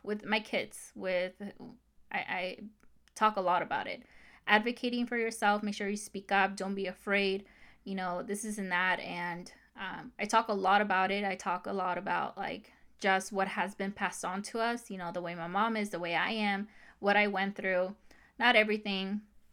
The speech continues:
but just certain situations, like, even things like, you know, just going to Starbucks and going to McDonald's and, you know, what I had shared with you guys. Um, so I am, you know, trying to speak up for myself, right?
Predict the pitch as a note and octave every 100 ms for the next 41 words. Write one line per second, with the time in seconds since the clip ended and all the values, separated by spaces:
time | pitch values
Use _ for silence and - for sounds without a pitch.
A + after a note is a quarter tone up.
0 | _ _ - - _ - - G#3+ A#3 A3+
1 | A3+ A3+ A#3 G#3+ G3 F#3 - G3+ G3 F3+
2 | - - G3 G3 G3 F3+ F3+ F#3 E3 G#3
3 | - G3+ F#3 - - F#3 F#3+ A3 A3 E3+
4 | E3+ E3+ F3 G3 A3 A3+ F3 D#3 E3+ F3
5 | A#3 C4 A#3 - - G3+ G3+ G#3 G3+ F3+
6 | F3 D#3+ D3+ A2 - - - - - -
7 | - F3 F3 F3 A3+ G3+ F#3+ - G3+ G#3
8 | G#3+ G3+ G3+ G#3 G#3+ - - _ _ -
9 | - _ _ - - _ _ A3+ G#3 F#3
10 | - - B3+ B3 C#4 - C4 B3 A#3 A3
11 | G#3+ B3+ C4 C4+ C4+ A#3 A3+ -